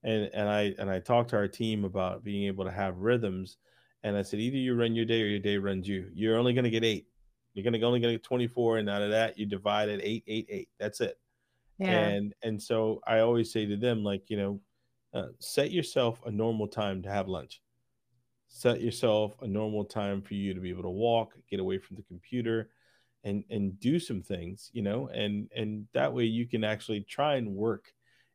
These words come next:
Speaker 1: in harmony. See, me, I, I, I love what I do so much that I, I could do it ten, twelve hours a day. Not everyone's
Speaker 2: Yeah.
Speaker 1: built that way, you know? But, you know, I've
Speaker 2: Mm-hmm.
Speaker 1: had friends say, "You know what, man, you're gonna get burned out." It's like,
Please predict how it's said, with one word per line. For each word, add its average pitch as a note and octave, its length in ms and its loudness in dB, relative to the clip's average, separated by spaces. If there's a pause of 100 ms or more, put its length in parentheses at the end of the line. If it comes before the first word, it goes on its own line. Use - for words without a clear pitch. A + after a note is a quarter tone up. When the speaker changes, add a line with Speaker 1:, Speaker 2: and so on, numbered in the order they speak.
Speaker 1:
in G#2 100 2
harmony. A2 600 0 (140)
See, B2 200 -2
me, F3 280 2
I, A2+ 340 -2
I, - 120 -8
I A#2+ 80 2
love A2+ 380 2
what A#2 100 2
I G#2+ 100 4
do G#2 200 -4
so G#2 260 -2
much A#2 420 -2
that G2 220 -2 (460)
I, B2+ 120 0 (100)
I B2 140 8
could C#3+ 220 4
do A#2+ 180 4
it A2+ 100 2
ten, A2 200 -2
twelve F#2 280 0
hours E2+ 300 -2
a E2 60 -14
day. A#2+ 440 -2 (260)
Not B2 160 6
everyone's F#2+ 480 4
Speaker 2:
Yeah. D3 120 6
Speaker 1:
built G3+ 140 4
that - 140 0 (100)
way, B1+ 300 -12 (100)
you G#2+ 120 0
know? B2 280 0 (520)
But, G2+ 460 4
you B2 80 -2
know, G#2+ 120 2
I've G#2+ 100 2
Speaker 2:
Mm-hmm. A2+ 80 4
Speaker 1:
had G#2 100 2 (120)
friends A#2+ 280 2
say, F#2+ 200 2
"You G#2 140 -10
know A2 120 0
what, F#2+ 220 -4
man, A2+ 220 0
you're C3 80 -4
gonna C3+ 140 -2
get F#2 220 -6
burned F#2+ 240 -2
out." C3 280 -2
It's - 140 -20
like, A#2+ 160 -6